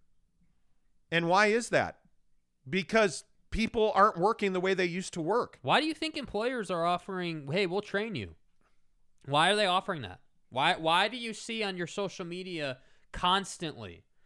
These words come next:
Speaker 2: "Hey, learn how to code, get this certification for coding, and then you can go and get a coding job and make, like, a hundred and twenty a year"?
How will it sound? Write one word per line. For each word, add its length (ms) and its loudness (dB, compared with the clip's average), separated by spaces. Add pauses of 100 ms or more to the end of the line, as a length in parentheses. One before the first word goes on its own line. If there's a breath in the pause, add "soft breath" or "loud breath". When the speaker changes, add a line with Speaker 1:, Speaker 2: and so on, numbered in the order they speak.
(160)
Speaker 2:
"Hey, 420 4
learn 240 2
how 100 4
to 80 2
code, 380 -2
get 160 -4
this 160 -4
certification 640 -6
for 100 -8
coding, 380 -2
and 80 -8
then 100 -8
you 80 -10
can 140 -6
go 100 -4
and 80 -8
get 120 -6
a 40 -10
coding 320 -4
job 240 -2
and 100 -6
make, 200 -6
like, 160 -4
a 80 -4
hundred 180 -6
and 120 -12
twenty 280 -8
a 40 -8
year"? 320 -6